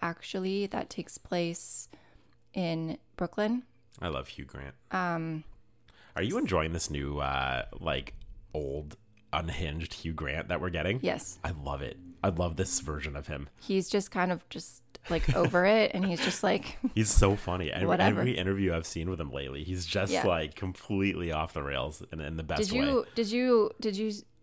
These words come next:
Speaker 1: the one where he, was it the Oscars? Where he said that he looks like a scrotum?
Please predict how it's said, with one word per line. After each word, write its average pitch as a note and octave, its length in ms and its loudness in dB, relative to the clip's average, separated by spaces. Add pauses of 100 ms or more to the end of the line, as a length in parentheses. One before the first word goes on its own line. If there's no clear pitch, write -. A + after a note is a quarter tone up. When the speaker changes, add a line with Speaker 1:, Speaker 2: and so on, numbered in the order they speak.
(560)
Speaker 1:
the A#3 120 0
one G#3+ 180 4
where G#3+ 100 2
he, A3+ 280 -2 (200)
was A3 160 0
it C4 100 -4
the B4+ 180 2
Oscars? F#4+ 760 -2 (520)
Where C4 100 2
he C4+ 200 0
said B3+ 320 2
that B3 180 2
he B3 180 0
looks A#3+ 260 0
like B3 160 0
a A3 40 -2
scrotum? D#4 640 -2